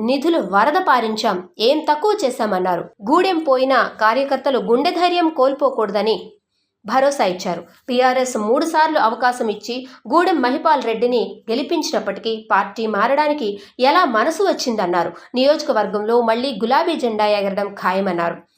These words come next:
పార్టీ మారితే రాళ్లతో కొట్టండి అన్న ఎమ్మెల్యే గూడెం మహిపాల్ రెడ్డి పార్టీ మారాడు. ఆయన్ను ఏం చేయాలో ప్రజలే చూడాలన్నారు.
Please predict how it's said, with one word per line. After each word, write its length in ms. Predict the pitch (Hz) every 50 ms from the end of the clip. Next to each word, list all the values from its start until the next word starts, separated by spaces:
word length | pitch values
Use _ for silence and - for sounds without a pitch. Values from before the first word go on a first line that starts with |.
| _ _ _ -
పార్టీ 280 | 311 359 370 - - 381 320
మారితే 320 | 277 262 269 269 269 269 254 214 214
రాళ్లతో 340 | 208 240 285 311 320 311 302 294
కొట్టండి 360 | 254 254 247 233 226 220 226 220
అన్న 120 | 214 214 214 208 196 190
ఎమ్మెల్యే 320 | 202 214 226 226 208 208 202 196
గూడెం 240 | 196 202 214 220 208 185
మహిపాల్ 400 | 180 185 - - 220 208 196 185 185
రెడ్డి 220 | 180 180 190 214 240 - _ - 190
పార్టీ 260 | 185 185 185 220 214 202
మారాడు. 340 | 190 175 175 180 185 180 180 - - - - - - - - 233
ఆయన్ను 340 | 233 247 269 269 269 262 254 226 202 196
ఏం 120 | 220 277 311 311 -
చేయాలో 360 | 277 247 254 262 254 240 226 240 233 208
ప్రజలే 340 | 180 180 180 208 233 285 311 - 277
చూడాలన్నారు. 560 | 233 214 202 190 185 180 180 175 170 170